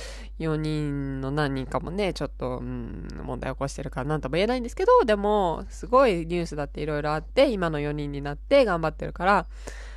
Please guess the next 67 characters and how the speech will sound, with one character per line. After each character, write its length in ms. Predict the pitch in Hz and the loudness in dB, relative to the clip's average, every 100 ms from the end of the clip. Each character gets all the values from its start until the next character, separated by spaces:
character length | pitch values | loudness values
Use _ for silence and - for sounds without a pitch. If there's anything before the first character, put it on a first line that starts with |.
| - - | -12 -8
も 540 | 156 147 139 143 - - | -6 -4 -4 -6 -8 -8
う 20 | |
そ 120 | - | -6
の 80 | 139 | -4
ま 120 | 135 | -4
ま 160 | 143 139 | -2 -2
で、 200 | 131 120 - - - - - - | -2 -4 -8 -12 -12 -12 -12 -12
そ 140 | - | -8
の 40 | 143 | -6
ま 100 | 139 | -4
ま 80 | 143 | -2
頑 180 | 143 | -2
張 60 | 147 | -2
っ 40 | |
て 100 | - 143 | -4 -6
ほ 20 | |
し 140 | - | -6
い 40 | 139 | -6
な 160 | 131 | -8
と 120 | - | -8
思 280 | - 131 135 - | -8 -8 -10 -8
う。 60 | |
う 20 | 139 | -8
ん、 340 | 123 120 120 | -6 -8 -6
マ 120 | 170 | -6
ス 100 | - | -6
君 200 | - 135 | -8 -8
が 240 | 135 147 - - - - - - - | -8 -8 -10 -12 -12 -12 -12 -14 -8
ね、 140 | 175 151 | -4 -2
デ 120 | 143 | -2
ザ 140 | 139 | -4
イ 60 | 139 | -4
ン 60 | 139 | -6
す 100 | 143 | -6
る 80 | 143 | -6
衣 20 | |
装 180 | - 127 | -4 -6
と 140 | - | -8
か 100 | - | -8
も 160 | 131 131 | -8 -8
か 140 | - | -10
っ 20 | 139 | -6
こ 100 | 151 | -6
い 40 | |
い 20 | |
し。 200 | 139 - - - - | -6 -8 -12 -14 -12
う 20 | 139 | -10
ん、 40 | |
っ 40 | 117 - - - | -10 -12 -14 -10
て 100 | 170 | -8
い 20 | |
う 40 | 147 | -6
感 220 | 143 143 | -4 -6
じ 100 | 156 | 0
で 160 | 196 220 | 2 2
す。 200 | - - | -2 -12
は 200 | - 233 | 0 0
い。 100 | - - | 0 -2
じ 80 | |
ゃ 60 | 185 | -2
あ 0 | |
今 460 | - 202 180 160 175 | 0 4 4 4 6
日 20 | |
は、 200 | 269 233 - - - - | 8 6 -2 -12 -10 -2
え 460 | 170 170 165 | 0 2 2
ー 20 | |
っ 40 | 165 | 2